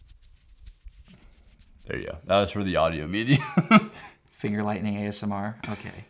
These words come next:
Speaker 2: We got this.
Speaker 1: And having no mercy on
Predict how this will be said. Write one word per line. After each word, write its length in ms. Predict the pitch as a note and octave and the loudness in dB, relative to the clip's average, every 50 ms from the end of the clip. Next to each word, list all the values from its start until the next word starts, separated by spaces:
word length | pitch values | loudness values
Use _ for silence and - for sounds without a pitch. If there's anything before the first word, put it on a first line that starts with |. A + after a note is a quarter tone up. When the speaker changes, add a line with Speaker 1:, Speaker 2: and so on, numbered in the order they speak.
| _ _ _ - A#2+ | _ _ _ -4 -2
Speaker 2:
We 120 | A#2+ C#3+ C#3+ | -2 0 2
got 260 | D3 C#3 C#3 C3+ - | 4 4 4 4 2
this. 320 | A#2 A#2 G#2+ - - - - - - | -4 -8 -8 -10 -16 -20 -20 -12 -2
Speaker 1:
And 160 | - G2 F#2+ | 0 0 2
having 480 | F#2+ G#2+ A2+ A2+ A2+ A#2 A2+ A2 G#2 G#2 - | 4 4 4 4 4 0 -2 -2 -4 -6 -4
no 300 | G2+ G2 G#2 G#2+ A2 A#2 | -2 0 0 2 0 0
mercy 600 | A2+ A2 G#2 G#2 G2+ - - F#2 D2+ C#2 C#2 C#2+ - - - | 0 0 0 -2 -2 -4 -6 -6 -6 -6 -6 -10 -12 -8 -4
on 480 | F#2+ F#2 F#2 F2+ F2 E2+ E2+ E2 D#2 | -2 -2 -2 -2 -4 -4 -6 -6 -8